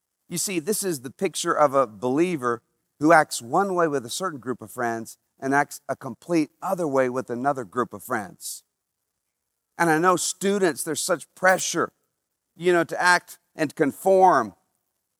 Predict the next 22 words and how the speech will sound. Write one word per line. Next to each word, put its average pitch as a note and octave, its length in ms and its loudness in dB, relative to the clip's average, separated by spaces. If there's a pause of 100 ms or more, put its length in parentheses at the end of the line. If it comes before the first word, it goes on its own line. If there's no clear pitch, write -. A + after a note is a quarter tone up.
(120)
just E3 140 -10
to D#3+ 60 -12
do F3+ 140 4
what F3 140 8
everyone F3+ 280 4
else E3 140 0
is D3 80 -8
doing F3 220 2
in D#3 60 2
the C3+ 60 -8
crowd, F3 520 6
but C3+ 180 -6
that's - 240 -2
destructive. D#3+ 680 -8
That F3+ 160 4
will D#3 160 -2
lead E3+ 240 -2
you C#3 100 -14
down E3 220 0
a D3+ 40 -6
destructive C3 600 -4
path, F3+ 280 4